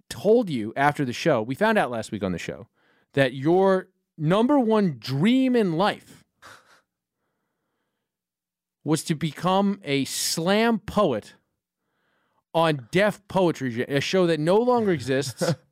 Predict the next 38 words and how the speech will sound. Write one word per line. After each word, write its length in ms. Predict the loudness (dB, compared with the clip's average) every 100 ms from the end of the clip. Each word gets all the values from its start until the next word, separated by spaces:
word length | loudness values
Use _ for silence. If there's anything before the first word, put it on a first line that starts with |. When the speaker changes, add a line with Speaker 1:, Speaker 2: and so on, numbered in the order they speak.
| _ _ _ _ _ _ _ _ -20 _ _ _ -4
Speaker 1:
This 120 | -2
is 140 | 0 2
like 220 | 2 0
if 80 | 0
you 100 | 2
met 180 | 2
somebody 380 | 0 0 2 2
who 180 | 0 -2
really 320 | 0 0 2
wanted 280 | 2 0 0
to 80 | -2
be 260 | 0 0
a 20 | -2
roast 480 | 0 2 2 0
battle 320 | -2 0 0 -2
champion 540 | -4 -4 -2 -2 -4 _ _ _ -4
today. 320 | -2 -2 -4 _ _ _ _ -8
Or 200 | -4 -2
what 160 | 0
is 60 | 0
it? 100 | 0
What 120 | -2
is 40 | 0
another 220 | 0 0
thing? 200 | -2 -6 -8 -20 -6
If 100 | -2 0
you 100 | 0
met 180 | 0 -2
somebody 200 | 0 2
who 80 |
wanted 180 | 2 2
to 60 | 0
Speaker 2:
Uh, 40 |
Speaker 1:
be 140 | 0 0
a 60 |
professional 640 | 0 -2 0 0 2 0 0
eater 300 | 0 0 0
now. 340 | 0 -4 -6